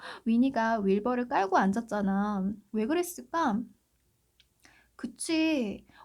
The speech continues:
When Wilbur closed his eyes, 눈을 감았을 때, 그리고 went to sleep, 잠들었을 때는 Winnie couldn't see him at all. 음, 전혀 볼 수가 없지.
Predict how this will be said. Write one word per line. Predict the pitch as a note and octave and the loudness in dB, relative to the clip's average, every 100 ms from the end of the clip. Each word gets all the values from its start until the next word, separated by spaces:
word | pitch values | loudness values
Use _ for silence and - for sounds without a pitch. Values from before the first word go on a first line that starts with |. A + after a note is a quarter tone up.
| _ _ _ A#3+ | _ _ _ 0
When | A3+ A3+ A3 | 4 4 4
Wilbur | A#3+ C4+ D#4 D4+ D4+ | 4 4 4 4 -2
closed | - D#4 D4+ D#4 F4 - | -6 0 2 2 0 -4
his | D4 D4 C#4 | -2 -2 0
eyes, | A3+ F#3+ F3 - - - | 0 0 -2 -6 -12 -6
눈을 | A#3 B3+ F4+ F4 | 2 2 2 0
감았을 | - G#3 C4+ - B3 A3 | -2 2 2 2 -8 -10
때, | - - - | -10 -14 -12
그리고 | - G#3 G3+ D4 B3+ - - - - | -8 -8 -2 0 -2 -4 -20 -18 -4
went | G3+ A3 A3+ | 0 0 -2
to | C#4 | -6
sleep, | C4+ - E4 E4+ - _ _ _ - | -6 -6 -4 -4 -6 _ _ _ -8
잠들었을 | - A3 A#3+ E4+ F4 - C#4+ | 0 2 2 0 -2 -4 -10
때는 | - G#3+ B3+ D4 G3 - - - - B3+ | -6 -2 2 2 0 -6 -20 -20 -10 0
Winnie | D4 F4 F#4+ | 0 0 -2
couldn't | - F#4 F#4+ G4+ | -2 -2 -2 -4
see | G4+ - E4 E4 | -6 -6 -2 -2
him | E4 E4 C#4+ | -2 -4 -2
at | C#4+ | 0
all. | E4 F#4 F#3 A3 A#3+ _ - _ _ - | 2 2 0 -4 -12 _ -20 _ _ -6
음, | A#4 C4+ - | 0 0 0
전혀 | - A#3+ D4 F4+ E4+ D#4+ G3 | -4 0 2 2 4 2 -2
볼 | - A#3 | -4 -2
수가 | A#3+ - D4 D4 D4+ F#4+ | -2 -8 -10 0 0 0
없지. | A#3 G3+ - G3 F#3 | -2 -10 -12 -10 -12